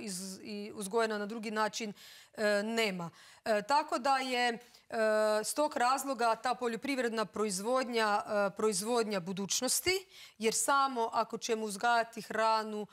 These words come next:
a možemo ju uzgajati ako imamo zdravo i živo tlo, na taj način ćemo jest hranu koja u sebi ima život. I na taj način ćemo imati i zdrave misli i zdrava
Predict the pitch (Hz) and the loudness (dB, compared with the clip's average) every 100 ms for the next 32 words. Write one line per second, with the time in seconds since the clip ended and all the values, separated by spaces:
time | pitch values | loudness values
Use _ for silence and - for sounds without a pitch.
0 | - - 226 240 233 214 214 214 226 190 | -8 -4 0 0 0 -2 -4 -6 -10 0
1 | 226 220 214 208 220 226 208 202 185 - | 2 2 0 -4 -4 -6 -4 -4 -6 -10
2 | - _ _ - 190 226 226 196 202 190 | -20 _ _ -4 2 4 4 0 -4 -4
3 | 254 208 185 208 196 233 359 - _ _ | -2 -4 -6 -2 2 2 2 -4 _ _
4 | 208 - 233 247 254 277 - 240 233 220 | -8 0 0 2 -2 -4 -4 -2 0 0
5 | 220 247 - - 240 247 233 254 233 - | 0 -2 -2 0 0 0 -2 0 2 2
6 | 247 220 240 240 214 220 180 175 - - | -2 -2 -2 -2 0 0 -4 -8 -16 -20
7 | _ 233 214 214 247 247 240 233 220 233 | _ -4 -2 2 2 2 0 -2 -6 -6
8 | 233 226 208 208 185 214 214 190 180 240 | -4 -4 -4 -6 -4 0 2 0 -2 -2
9 | 320 - 330 311 247 202 214 226 233 233 | -2 -2 0 0 -2 -2 2 4 4 2